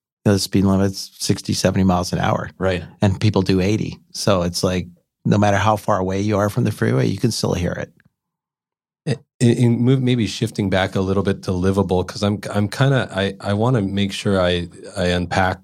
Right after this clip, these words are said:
Speaker 2: kinda the user experience a bit for,
Speaker 1: Sure.
Speaker 2: for home buyers, and then talk about, so, so the markets that Livable will be operating in, in Canada?
Speaker 1: Sure. It's, um, well, today we're in, in, in,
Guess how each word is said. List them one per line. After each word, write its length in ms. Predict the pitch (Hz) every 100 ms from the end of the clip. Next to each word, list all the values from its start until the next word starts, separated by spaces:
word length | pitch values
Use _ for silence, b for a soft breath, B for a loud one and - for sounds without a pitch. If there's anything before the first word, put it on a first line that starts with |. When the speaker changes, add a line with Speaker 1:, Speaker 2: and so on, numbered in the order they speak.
| _
Speaker 2:
kinda 260 | - 95 90
the 120 | 87
user 480 | 87 90 92 95 87
experience 640 | 85 - 90 92 92 92
a 60 | 98
bit 300 | 87 92 95
for, 160 | 165 92
Speaker 1:
Sure. 280 | 92 117 92
Speaker 2:
for 200 | - 87
home 280 | 104 95 95
buyers, 500 | 92 92 90 87 - B B B -
and 100 | 113
then 120 | 117
talk 300 | - 131 135
about, 160 | 113
so, 260 | - 120 117 120
so 140 | - 117
the 80 |
markets 560 | 107 110 147 151 151 -
that 240 | 110 101
Livable 480 | 104 107 107 104 98
will 140 | 95 90
be 380 | 95 92 90
operating 580 | 85 87 90 101 98 101
in, 120 | 98
in 180 | 98 95
Canada? 500 | 98 98 101 104 127 - _ _ _ -
Speaker 1:
Sure. 320 | - 139 104 -
It's, 320 | 113 - -
um, 600 | 107 104 98 98 95 - _
well, 120 | 110
today 460 | 113 - 113 113 113
we're 340 | 107 104 98
in, 540 | 98 95 98 98 98 -
in, 340 | 127 - 135 143
in, 360 | 123 117 113